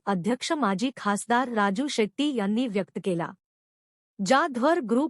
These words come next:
of Institute तर्फे आयोजित सातव्या युवा संसदेचे उद्घाटन संस्थेच्या सभागृहात झाले. यावेळी संस्थेचे अध्यक्ष प्राचार्य डॉक्टर सुधाकर जाधवर,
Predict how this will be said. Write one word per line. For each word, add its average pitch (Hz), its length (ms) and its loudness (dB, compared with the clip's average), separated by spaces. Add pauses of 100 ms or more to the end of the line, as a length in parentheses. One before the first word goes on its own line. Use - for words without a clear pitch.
(160)
of 254 140 6 (160)
Institute 262 540 0 (120)
तर्फे 240 420 2
आयोजित 226 520 2
सातव्या 247 540 0
युवा 220 380 0
संसदेचे 240 720 0
उद्घाटन 220 560 0
संस्थेच्या 269 760 0
सभागृहात 202 720 0
झाले. 165 320 -6 (840)
यावेळी 359 500 2
संस्थेचे 277 760 0
अध्यक्ष 214 500 0
प्राचार्य 262 640 2
डॉक्टर 220 460 0
सुधाकर 247 600 0
जाधवर, 196 480 0